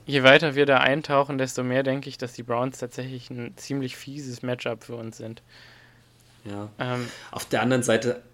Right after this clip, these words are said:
Speaker 2: sind die Packers dieses Jahr zu Hause noch ungeschlagen im Lambeau Field.
Speaker 1: Ja.
Speaker 2: Das letzte Mal, dass wir verloren haben, war, glaub ich,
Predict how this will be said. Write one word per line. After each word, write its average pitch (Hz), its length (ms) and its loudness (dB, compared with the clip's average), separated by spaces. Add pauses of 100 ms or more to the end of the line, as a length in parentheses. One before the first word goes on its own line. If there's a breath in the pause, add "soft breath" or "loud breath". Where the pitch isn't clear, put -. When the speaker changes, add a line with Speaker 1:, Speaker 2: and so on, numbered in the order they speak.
(160)
Speaker 2:
sind 117 240 -4
die 117 60 -4
Packers 120 440 -2
dieses 113 320 -4
Jahr 110 180 2
zu - 160 -6
Hause 117 260 -2
noch 104 160 -4
ungeschlagen 113 640 -2
im 117 160 -2
Lambeau 113 280 0
Field. 120 440 -2
Speaker 1:
Ja. 127 80 -8
Speaker 2:
Das - 160 -8
letzte 110 260 -6
Mal, 107 120 -4
dass 107 120 -6
wir 110 80 -4
verloren 107 400 -4
haben, 107 140 -4
war, 101 140 -2
glaub 107 200 -2
ich, 104 180 -10